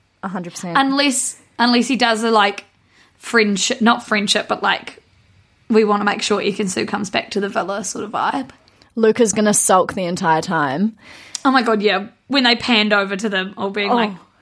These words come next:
Speaker 2: "What do we
Speaker 1: No,
Speaker 2: do?"
Speaker 1: that was my favorite scene. I fucking love how this year it is the girls that get to go to Casa Amor. The
Speaker 2: Yes.
Speaker 1: fact that the boys are more into the girls. Like, this hasn't happened for ages. Usually the boys
Speaker 2: Yes.
Speaker 1: get to go to Casa Amor. They have the time of their life.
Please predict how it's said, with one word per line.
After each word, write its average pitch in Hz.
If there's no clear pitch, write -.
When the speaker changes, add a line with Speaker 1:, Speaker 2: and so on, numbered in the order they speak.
Speaker 2:
"What 233
do 226
we 233
Speaker 1:
No, 247
Speaker 2:
do?" 247
Speaker 1:
that 254
was 285
my 277
favorite 269
scene. 254
I 247
fucking 311
love 233
how 214
this 220
year 202
it 147
is 175
the 185
girls 254
that 285
get 254
to 262
go 240
to 240
Casa 220
Amor. 180
The 233
Speaker 2:
Yes. 214
Speaker 1:
fact -
that 240
the 247
boys 233
are 233
more 226
into 285
the 302
girls. 240
Like, 226
this 262
hasn't 294
happened 285
for 294
ages. 240
Usually 277
the 277
boys 220
Speaker 2:
Yes. 339
Speaker 1:
get 269
to -
go 302
to 302
Casa 254
Amor. 220
They 196
have 220
the 247
time 226
of 254
their 277
life. 196